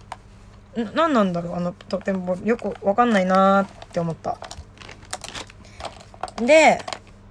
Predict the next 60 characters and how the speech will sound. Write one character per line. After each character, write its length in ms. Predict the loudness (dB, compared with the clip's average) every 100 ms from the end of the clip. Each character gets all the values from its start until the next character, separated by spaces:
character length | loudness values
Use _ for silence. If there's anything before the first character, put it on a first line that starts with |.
| -20 -12
し-、 1300 | -6 -6 -4 -6 -8 -8 -8 -10 -10 -10 -8 -8 -6
城 340 | -2 0 0
行 100 | -2
っ 20 | -2
た 180 | 0 2
後 200 | 0 -2
に、 400 | -2 0 -2 -2 -6 -18 -20 -20 -20 -20 -20 -20 -10
ま 120 | -4
あ 40 | -4
ち 80 | -4
ょ 40 |
っ 40 |
と 120 | -6 -4
車 380 | -2 0 0
で 120 | -2 -6
休 260 | -8 -10
憩 280 | -6 -2 -2
し 100 | -4
て、 460 | -6 -4 -2 -4 -8 -20 -20 -20 -20 -20 -20 -20 -20 -20 -20 -10
あ 180 | -8 -6
の、 460 | -6 -6 -4 -6 -4
岩 240 | -2 -2
手 160 | -4 -8
県 360 | -4 -4 -4
の、 340 | -2 -2 -2 -6 -16
ま 100 | -6
あ 20 | -2
有 200 | 0 -2
名 200 | -2 -2
な 320 | 0 0 -2
と 180 | -8 -4
こ 120 | -4
ら 120 | -2
し 40 | -4
い 20 |
で 120 | -6
す 80 | -8
ね。 80 | -6
ぴ 80 |
ょ 60 | -4
ん 80 | -4
ぴ 80 | -6
ょ 60 |
ん 80 | -4
舎 100 | -4
っ 60 | -6
て 180 | -8
い 100 | -4
う 140 | -4 -4 -12 -20 -20 -20 -10
盛 240 | -4 -2 -2
岡 240 | 0 0
冷 180 | 2 0
麺 220 | -2 -4
の 80 | -6
お 20 |
店 320 | -8 -8 -10
に 100 | -10
行 20 |
っ 20 | -12
て、 480 | -12 -2 0 0